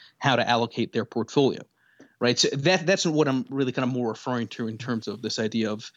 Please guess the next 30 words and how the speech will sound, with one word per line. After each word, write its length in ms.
you 80
know, 220
the 200
overreaction 760
was 160
very 440
clear 400
given 260
how 420
unbelievably 760
negative 380
everybody 340
was 300
in 220
the 80
length 600
and, 240
and 260
in 180
the 80
drawdown 520
that 80
had 180
already 340
taken 360
place, 320
which 140
was 120
already 420
historic 540